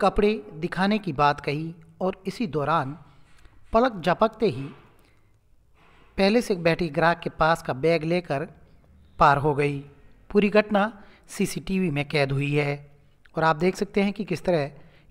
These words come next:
ये जो महिला बैग लेकर जा रही है, वो ग्राहक का बैग पार कर रही है। एक बार फिर से देखिए, दुकान में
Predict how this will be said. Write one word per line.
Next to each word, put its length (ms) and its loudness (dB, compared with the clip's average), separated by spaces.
ये 60 -2
जो 100 0
महिला 300 2
बैग 240 0
लेकर 260 0
जा 180 2
रही 280 -2
है, 260 -4
वो 400 4
ग्राहक 320 2
का 120 -2
बैग 420 0
पार 180 2
कर 160 0
रही 280 -2
है। 360 -4
एक 160 2
बार 140 6
फिर 180 0
से 120 -4
देखिए, 500 -6
दुकान 320 4
में 240 0